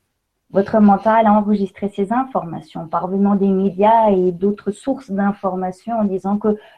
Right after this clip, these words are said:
l'eau est impure et donc il faut faire attention. C'est donc cette peur-là qui invite le mental à trouver une, une, une solution, à trouver un outil pour essayer de transcender la peur.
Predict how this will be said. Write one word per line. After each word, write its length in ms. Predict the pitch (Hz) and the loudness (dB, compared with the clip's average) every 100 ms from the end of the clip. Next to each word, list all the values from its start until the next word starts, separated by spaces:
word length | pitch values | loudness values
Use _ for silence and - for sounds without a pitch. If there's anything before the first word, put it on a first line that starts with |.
| 208 | 0
l'eau 160 | 214 | 0
est 180 | 220 214 | 0 -2
impure 440 | 196 196 247 226 180 | -2 -4 -6 -4 -2
et 60 | |
donc 240 | 202 214 214 | 2 2 2
il 100 | 202 | -2
faut 200 | - 208 | -2 -4
faire 260 | 208 190 | -2 -2
attention. 600 | 208 214 156 143 - - - _ - _ | -4 -6 -10 -12 -18 -20 -20 _ -20 _
C'est 140 | 208 | 2
donc 180 | 214 214 | 2 2
cette 260 | - 202 - | 0 -4 0
peur-là 440 | 220 202 208 226 | 2 2 2 0
qui 160 | 214 202 | -2 -4
invite 420 | 180 185 294 294 | -4 -4 -4 -4
le 200 | 226 247 | 0 0
mental 600 | 226 175 160 214 220 254 262 - - - - | 2 0 -2 -4 -2 -4 -10 -20 -20 -20 -10
à 80 | 202 | -6
trouver 580 | 202 - 277 285 269 - - _ | -6 -2 0 2 0 -2 -16 _
une, 460 | 190 180 170 170 165 _ _ _ _ | -4 -4 -4 -6 -10 _ _ _ _
une, 540 | 185 180 196 175 175 - | -4 -2 -4 -4 -4 -4
une 160 | 180 | -4
solution, 680 | 180 - 247 208 - 208 214 | -4 0 2 2 0 0 2
à 60 | 170 | 0
trouver 300 | - 208 202 | 0 4 4
un 200 | 190 196 | 4 2
outil 340 | 196 - 277 | 0 0 -2
pour 280 | 277 208 185 | -2 -2 0
essayer 240 | 190 240 | 0 0
de 100 | 202 | 2
transcender 840 | 180 - 202 190 196 196 202 233 240 | 2 0 2 2 2 2 2 2 0
la 160 | 156 | -2
peur. 400 | 151 196 170 - | -2 -2 -2 -4